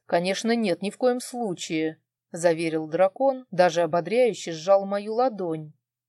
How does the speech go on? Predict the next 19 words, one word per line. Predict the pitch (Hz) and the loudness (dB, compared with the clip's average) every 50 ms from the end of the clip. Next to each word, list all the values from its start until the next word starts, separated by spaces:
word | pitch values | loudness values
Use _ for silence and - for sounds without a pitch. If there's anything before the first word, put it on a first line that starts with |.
| _ _ | _ _
Зачем | 190 160 180 208 214 - - 196 175 | 0 4 4 4 4 4 0 0 0
в | 170 - | 0 0
таком | 190 165 - 190 196 202 | -2 0 0 -2 -2 -2
случае | - - 269 285 294 - - - 190 165 | -6 -4 -2 -2 -2 -2 -4 -6 -6 -6
было | 165 175 180 185 | -2 -2 -2 -2
противиться | 180 - 220 247 254 - 247 214 160 160 151 - - 202 | 0 0 0 0 0 -2 -4 -6 -4 -6 -6 -4 -4 -4
Эсладам? | 240 - - - 247 240 202 170 165 147 165 165 160 160 160 - _ _ _ _ _ | -4 -4 -4 -2 2 4 4 4 4 2 -2 -6 -6 -10 -16 -20 _ _ _ _ _
Все, | - - - - 208 202 190 | -14 -12 -6 -2 0 0 0
начиная | 175 165 - - 185 175 175 175 175 | 0 -2 -6 -6 -6 -4 -2 -2 -4
с | 160 165 | -4 -6
Булов, | 165 175 220 262 277 220 165 - _ | -8 -6 -4 -2 0 0 -2 -2 _
понимают, | - 180 175 175 175 185 208 226 240 240 175 160 151 - _ | -8 -8 -6 -6 -4 -2 0 2 4 4 4 2 0 -4 _
что | - - - 180 175 | -16 -4 0 2 4
рвать | 170 160 180 190 190 - | 4 6 6 6 6 4
связи | - - 175 180 175 156 170 | 0 -4 -2 -2 -2 -2 -4
мира | 170 175 185 214 233 202 170 | -6 -4 -2 -2 0 0 -2
с | - - | -4 -6
пределами | - 175 180 165 160 190 190 190 190 190 190 | -8 -10 -10 -6 -6 -4 -4 -2 -4 -4 -4
нельзя, | 196 208 220 226 226 202 190 220 208 185 160 151 147 | -6 -6 -6 -6 -8 -4 -2 0 2 2 2 0 -4